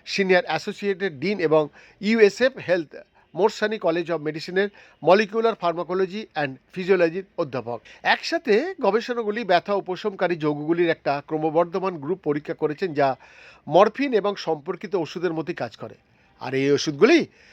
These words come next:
মিউ ওপয়েড রিসেপ্টরের সাথে সংযুক্ত হয়ে ব্যথা কমায়, যা স্নায়ুকোষে পাওয়া বিশেষ প্রোটিন, যা ওপিওয়েড দ্বারা সক্রিয় হলে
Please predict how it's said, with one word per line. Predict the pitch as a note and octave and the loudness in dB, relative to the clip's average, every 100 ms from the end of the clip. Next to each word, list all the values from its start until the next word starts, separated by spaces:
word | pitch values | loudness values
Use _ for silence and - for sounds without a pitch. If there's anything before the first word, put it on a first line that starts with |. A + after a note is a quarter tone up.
| - - | -20 -2
মিউ | F3+ C#4+ E4 - | 4 6 6 2
ওপয়েড | F#3+ F#3+ G3+ C#4 - _ _ - D#3+ | 0 4 6 6 2 _ _ -14 -6
রিসেপ্টরের | F#3+ - A#3 B3 A3 | -6 -2 -2 -2 -2
সাথে | G3+ F3 | -2 -4
সংযুক্ত | E3 D#3+ E3 F#3+ - | -2 -2 -2 -6 -2
হয়ে | D3 D3 | 0 0
ব্যথা | C3+ B2+ | -2 -4
কমায়, | E3+ D3 D#3+ F3 | -4 -2 -2 -2
যা | C#3 B2 - _ - - - | -4 -6 -10 _ -20 -20 -16
স্নায়ুকোষে | - F#3 G#3+ A#3 B3+ C4+ C#4 _ - | 2 4 4 2 -8 -8 -14 _ 2
পাওয়া | D#3+ D#3+ | 4 4
বিশেষ | D#3+ F3 A#3+ - | 0 -6 -6 -6
প্রোটিন, | E3+ D#3 F3 C3 | -8 -4 -4 -4
যা | C3+ C#3+ C3+ _ _ _ - | 4 4 4 _ _ _ -2
ওপিওয়েড | F3+ F#3 A3+ C4 C4+ | 2 2 6 6 6
দ্বারা | G3 F#3+ | 4 0
সক্রিয় | F3 E3+ G3 G3 | -2 -8 -4 0
হলে | D3 C#3+ | 0 -2